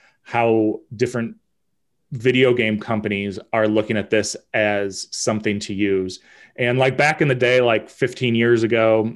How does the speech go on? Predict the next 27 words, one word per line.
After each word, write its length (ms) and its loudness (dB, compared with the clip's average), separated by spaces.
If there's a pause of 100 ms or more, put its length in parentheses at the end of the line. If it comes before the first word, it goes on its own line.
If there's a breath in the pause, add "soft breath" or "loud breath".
there's 260 0
a 60 0
game 400 0
that 280 0 (240 loud breath)
you 120 -2
could 320 -4
buy 220 2
and 180 0
trade 260 0
hats. 600 -4
And 100 -4
it 60 0
was 100 0
the 80 -2
same 260 -2
thing. 280 -2
They 80 -2
were 100 -4
selling 460 -2
for, 240 -2
like, 280 -2 (440 soft breath)
five 260 0
thousand 300 0
dollars 360 0
for 180 -6
a 60 -4
hat. 360 -6